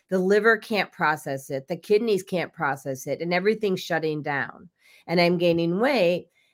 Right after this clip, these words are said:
And so what I'm telling you now is that if I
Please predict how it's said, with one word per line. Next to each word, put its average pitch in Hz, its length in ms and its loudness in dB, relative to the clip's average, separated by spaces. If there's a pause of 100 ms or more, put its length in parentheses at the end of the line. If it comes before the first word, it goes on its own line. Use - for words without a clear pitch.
(120)
And 185 200 4
so 175 640 2 (220)
what 196 240 2
I'm 190 160 4
telling 254 480 0
you 196 140 2
now 160 400 2
is 170 240 -4
that 160 500 0 (460)
if 190 200 2
I 175 400 6